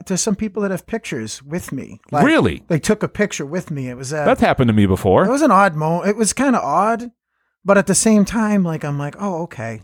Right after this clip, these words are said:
Speaker 1: Like, I just, uh, this was, this was, like, a thought. Like, I should, I knew this was gonna happen.
Speaker 2: Right.
Speaker 1: But it's still surprising at the same time,
Speaker 2: So here's
Speaker 1: you
Speaker 2: the
Speaker 1: know?
Speaker 2: thing, too. Um, we know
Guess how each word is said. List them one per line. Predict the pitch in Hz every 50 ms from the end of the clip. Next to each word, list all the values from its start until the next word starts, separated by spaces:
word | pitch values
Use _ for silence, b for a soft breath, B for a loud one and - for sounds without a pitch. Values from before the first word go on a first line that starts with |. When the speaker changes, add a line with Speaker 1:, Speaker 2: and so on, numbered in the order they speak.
| - _ -
Speaker 1:
Like, | 147 147 -
I | 170 175
just, | 160 165 165 156 - -
uh, | - 160 -
this | - 196 190 -
was, | 208 190 156 - -
this | - 214 208 -
was, | 226 180
like, | 196 196 175
a | 165 143
thought. | - - - 226 214 185 156 -
Like, | 156 139
I | 151 151
should, | 139 - 202 202
I | 190 185
knew | 170 185 247 277
this | 233 170 131
was | 147 135
gonna | 120 151 127 117 -
happen. | 165 170 165 156 - - 92 - - _
Speaker 2:
Right. | - 101 80 - b b b b _
Speaker 1:
But | 185 180
it's | 170 -
still | - - 220 202
surprising | 160 - - - - 190 190 196 190 185 156 165 147
at | 135 -
the | 139 120
same | - 151 139 131 131
time, | - - 165 160 151 131 104 98 98
Speaker 2:
So | - 180
here's | 151 233 254
Speaker 1:
you | 226
Speaker 2:
the | 165 143
Speaker 1:
know? | 170
Speaker 2:
thing, | 143 120 104 98 -
too. | - - 139 113 95 90 - _
Um, | - 95 95 95 95 92 90 87 - _ _ _
we | 123 147 214 226
know | 196 156 143 139 131 113 90 73 73